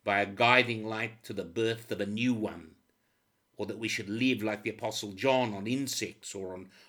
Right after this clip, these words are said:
wild honey among the Pharisees and the Sadducees of our day.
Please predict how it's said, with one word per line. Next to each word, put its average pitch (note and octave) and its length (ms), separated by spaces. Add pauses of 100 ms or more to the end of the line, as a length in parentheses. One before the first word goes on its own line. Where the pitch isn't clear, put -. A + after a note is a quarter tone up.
wild A2+ 460
honey C3 280
among G2+ 300
the G2+ 80
Pharisees A2+ 760
and G2+ 140
the G2+ 100
Sadducees G2 800
of F2 80
our F#2 160
day. G2 480